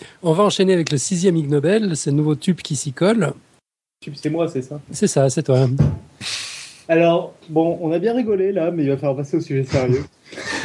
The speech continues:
Speaker 3: Ouais, allez, allez.
Speaker 2: Donc en deux mille sept, Peter T. Leeson a eu le prix no-, Ig Nobel d'économie pour son étude sur la gouvernance et l'économie des pirates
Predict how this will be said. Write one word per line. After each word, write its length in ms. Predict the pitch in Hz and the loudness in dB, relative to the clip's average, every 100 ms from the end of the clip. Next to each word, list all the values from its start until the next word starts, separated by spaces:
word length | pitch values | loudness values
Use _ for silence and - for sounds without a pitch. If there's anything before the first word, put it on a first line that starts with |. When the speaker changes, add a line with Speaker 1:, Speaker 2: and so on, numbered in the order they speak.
| 127 151 | -4 0
Speaker 3:
Ouais, 260 | 156 160 127 170 - 143 143 | 4 4 0 -4 -8 -4 0
allez, 200 | 156 175 | 2 4
allez. 280 | 165 175 - - - - - 185 - - 156 | 4 2 -2 -14 -16 -18 -14 -12 -12 -14 -2
Speaker 2:
Donc 140 | 170 170 | 0 2
en 100 | 170 | 2
deux 120 | 226 | 2
mille 180 | 233 196 | 2 2
sept, 380 | 214 208 208 143 - | 0 0 0 -2 -2
Peter 340 | 185 190 208 190 | -4 0 0 0
T. 240 | - 208 202 | -4 -2 0
Leeson 580 | 156 190 190 165 185 170 - | 2 0 0 0 0 -2 -2
a 100 | 147 | 0
eu 120 | 165 | 2
le 220 | 143 127 | 2 0
prix 280 | - - 208 | 0 -4 -2
no-, 160 | 170 156 | 2 2
Ig 220 | 180 185 | 2 2
Nobel 500 | 190 180 185 127 104 - | 2 2 2 0 -4 -10
d'économie 760 | 113 131 226 214 180 151 165 | -6 -2 0 0 2 2 0
pour 220 | 190 170 160 | -2 -4 -2
son 180 | 160 180 | 0 2
étude 320 | 190 208 196 | 0 -2 -4
sur 160 | - | -2
la 120 | 135 131 | 0 2
gouvernance 560 | 175 190 160 175 185 | 2 2 2 0 0
et 40 | 135 | 0
l'économie 420 | 143 151 156 170 | 0 2 2 2
des 100 | 147 | 0
pirates 540 | - 135 113 - - | 0 0 0 -4 -14